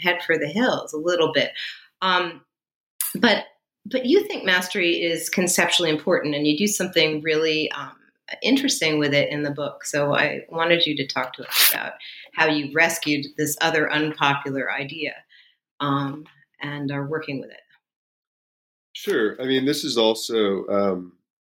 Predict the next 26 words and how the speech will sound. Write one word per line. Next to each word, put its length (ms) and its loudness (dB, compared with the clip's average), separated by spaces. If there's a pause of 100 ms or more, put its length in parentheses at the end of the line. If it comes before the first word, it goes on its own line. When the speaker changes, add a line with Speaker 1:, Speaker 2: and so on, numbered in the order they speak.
(320)
Speaker 2:
uh, 340 2 (180)
just 260 -2
sort 140 -6
of 60 -18 (220)
came 220 0
out 140 2
of 100 -4
a 60 -4
theoretical 560 0
problem, 520 -4
which 400 -12
is 540 4
the 60 -2
use 320 2
of 180 -10
mastery. 840 0 (220)
Uh, 220 -6 (540)
well, 160 0
I 40 2
guess, 220 0
like, 160 -2
the 80 -2
use 300 2
of 100 0
the 60 -2
mas-, 420 2